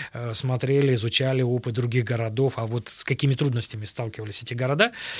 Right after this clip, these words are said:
И мэрия, и подразделения мэрии, э, при подготовке к чемпионату мира, к проведению массовых мероприятий. Поэтому постарались этот опыт, конечно, учитывать. Поэтому,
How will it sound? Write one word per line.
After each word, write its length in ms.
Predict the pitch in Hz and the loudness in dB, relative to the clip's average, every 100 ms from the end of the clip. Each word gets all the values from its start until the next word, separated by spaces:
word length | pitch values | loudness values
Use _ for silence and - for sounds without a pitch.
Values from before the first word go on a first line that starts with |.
| - | -4
И 100 | - | 2
мэрия, 680 | 127 135 185 220 160 131 120 | 4 6 6 8 8 6 4
и 540 | 113 120 120 120 117 110 - - - | 0 -2 0 0 0 -2 -6 -8 -4
подразделения 720 | 131 127 120 135 147 180 180 | 2 2 4 6 8 6 6
мэрии, 580 | 170 160 156 147 139 123 - - - - - | 6 8 8 8 6 2 -2 -10 -12 -16 -12
э, 800 | 120 123 131 131 131 127 127 120 | -10 -6 0 2 4 4 2 2
при 120 | 143 | 2
подготовке 720 | 135 139 135 131 139 - 117 117 | 4 4 4 6 4 4 -2 -2
к 120 | 117 | 0
чемпионату 600 | - 131 131 127 113 127 | 2 4 4 4 2 0
мира, 400 | 120 147 170 147 | 2 4 4 4
к 60 | - | 2
проведению 640 | 131 135 131 139 120 113 | 4 4 6 6 6 4
массовых 680 | 120 139 123 - 101 95 - | 6 6 6 0 -4 -8 -6
мероприятий. 800 | 110 107 131 127 117 95 104 95 - - - | -4 2 4 6 4 2 -10 -12 -10 -10 -4
Поэтому 340 | 131 139 147 | 0 4 2
постарались 600 | 131 143 143 151 190 151 | 2 2 6 6 6 4
этот 220 | 113 120 139 | 0 -2 -2
опыт, 220 | 135 - | -2 -2
конечно, 460 | 117 120 127 123 110 | -2 2 0 0 0
учитывать. 540 | 101 - 87 98 98 - - - - | 2 2 -2 -14 -14 -14 -12 -14 -10
Поэтому, 920 | - 151 180 214 214 202 196 185 170 | 0 0 2 4 4 4 2 2 0